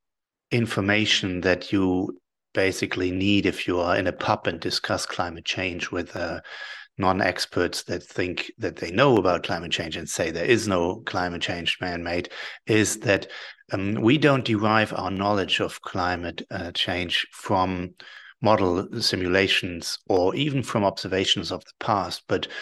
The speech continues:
we have a very basic physical understanding of, um, what carbon dioxide does, uh, with the radiative balance of our planet. And that is very important to know,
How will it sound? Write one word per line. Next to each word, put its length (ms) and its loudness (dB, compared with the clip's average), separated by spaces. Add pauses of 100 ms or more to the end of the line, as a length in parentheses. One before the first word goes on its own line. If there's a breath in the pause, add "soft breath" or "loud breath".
(240 loud breath)
we 80 2
have 160 2
a 60 2
very 380 4
basic 720 2
physical 540 0
understanding 840 -2
of, 220 -4 (160)
um, 300 -8
what 200 0
carbon 320 -2
dioxide 640 -2
does, 400 -4 (640 loud breath)
uh, 60 0
with 240 0
the 60 2
radiative 600 0
balance 380 0
of 240 -6
our 240 -4
planet. 480 -6
And 120 -2
that 140 6
is 80 2
very 160 4
important 480 0
to 140 -2
know, 440 2